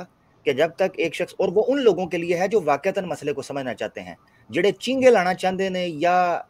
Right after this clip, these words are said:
सीटियां मारना चाहते हैं, उन्हां, उन्हां दा जवाब वो ही है जेड़ा अली भाई ने दिता या मैंने दिया है कि अगर आपने नहीं मसले को समझना और उलझना है, सिंक फसाने हैं, तो फिर आप सबके साथ सिंक फसाएं, उसूली तौर पर हिंदुओं के साथ भी, ईसाइयों के साथ भी, number one।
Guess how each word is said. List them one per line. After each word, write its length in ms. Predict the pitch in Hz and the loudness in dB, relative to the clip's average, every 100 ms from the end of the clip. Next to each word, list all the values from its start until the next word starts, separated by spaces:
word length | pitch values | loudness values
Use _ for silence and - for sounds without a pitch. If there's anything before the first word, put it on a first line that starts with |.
| 202 | -4
सीटियां 320 | 220 233 233 | -2 -2 0
मारना 260 | 175 151 170 | 0 0 -2
चाहते 240 | 175 170 | -4 -4
हैं, 60 | 180 | -6
उन्हां, 260 | 196 196 | -2 -4
उन्हां 300 | 165 202 208 | -2 -2 0
दा 80 | 185 | 0
जवाब 300 | 143 139 151 | 2 0 2
वो 120 | 185 202 | 4 4
ही 100 | 190 | 4
है 60 | |
जेड़ा 180 | 156 156 | 0 -2
अली 220 | - 185 | -2 -2
भाई 140 | 196 156 | -2 -2
ने 80 | |
दिता 200 | 147 131 | -2 -2
या 140 | 143 139 | -2 -2
मैंने 260 | 107 104 | -6 -10
दिया 220 | 92 90 80 | -12 -12 -14
है 40 | _ _ _ _ - | _ _ _ _ -16
कि 40 | - | -2
अगर 240 | 165 214 254 | 0 2 2
आपने 300 | 180 175 196 | 2 0 -4
नहीं 200 | 190 247 | -4 -2
मसले 280 | 220 - 190 | -4 -2 -6
को 100 | 180 | -6
समझना 400 | - 165 139 156 | -8 -10 -6 -2
और 160 | 156 - | -2 0
उलझना 340 | 190 240 185 143 | 4 4 2 -6
है, 140 | 101 | -6
सिंक 260 | - 226 226 | -4 -4 -4
फसाने 340 | 151 151 139 | -6 -8 -6
हैं, 140 | 110 - _ _ _ | -8 -14 _ _ _
तो 60 | 175 | -8
फिर 180 | 185 196 | -2 2
आप 200 | 175 175 | 2 -2
सबके 280 | - 190 190 | -4 -2 -2
साथ 180 | 165 143 | -6 -8
सिंक 220 | - 123 - | -8 -12 -14
फसाएं, 220 | 98 90 _ _ - | -16 -16 _ _ -12
उसूली 300 | 170 170 147 | -6 -2 -2
तौर 180 | 117 92 | -2 -6
पर 220 | - 85 _ 131 | -8 -20 _ -12
हिंदुओं 280 | 120 147 | -6 -4
के 80 | 202 | -2
साथ 180 | 196 196 | 0 0
भी, 160 | 165 196 | -2 -6
ईसाइयों 260 | 180 147 | -4 -4
के 80 | 180 | -4
साथ 140 | 214 | -2
भी, 140 | 196 185 | -2 -4
number 220 | 160 156 | -2 -2
one। 160 | 95 | -2